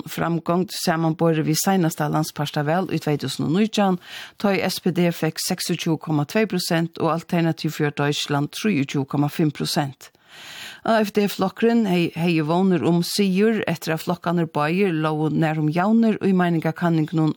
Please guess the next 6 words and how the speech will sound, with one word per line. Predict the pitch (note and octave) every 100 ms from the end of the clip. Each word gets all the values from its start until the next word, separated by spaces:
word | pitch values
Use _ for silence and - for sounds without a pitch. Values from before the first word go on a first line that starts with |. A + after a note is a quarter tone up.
| -
vikunar | D#3+ D#3+ E3 D#3 D3
undan | G3+ E3+ D#3 D3
valnum. | - D#3+ E3 D#3 D3 A#2+ - _ _ _ _ - - - - - -
A | A3 G#3
F |
D | -